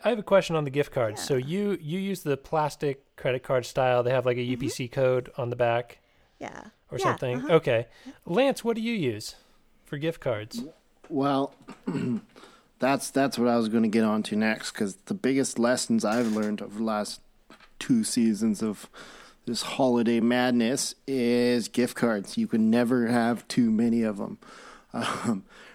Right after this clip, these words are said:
Speaker 3: we were originally using these, like, plain, boring, like, Vistaprint sort of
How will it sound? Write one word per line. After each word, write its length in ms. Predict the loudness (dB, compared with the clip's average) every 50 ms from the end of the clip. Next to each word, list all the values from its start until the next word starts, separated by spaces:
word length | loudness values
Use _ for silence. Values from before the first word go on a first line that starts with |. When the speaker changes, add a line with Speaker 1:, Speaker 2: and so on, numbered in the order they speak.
| -20 -12 -2
Speaker 3:
we 200 | 2 2 4 4
were 240 | 4 4 4 4 4
originally 420 | 4 2 2 2 2 4 4 4
using 380 | 4 4 4 4 4 4 4 4
these, 300 | 4 4 2 2 0 0
like, 400 | 0 2 2 0 -2 -4 _ -10
plain, 540 | -4 -2 0 2 2 2 2 2 2 2
boring, 580 | 0 0 0 2 2 2 2 2 2 2 2 0
like, 220 | 0 0 -2 -2
Vistaprint 760 | -2 -2 -2 -2 -2 -2 -4 -4 -4 -2 -2 -2 -2 -4 -6 -8
sort 300 | -8 -6 -4 -2 -2 -2
of 320 | -2 -4 -6 -10 -20 -20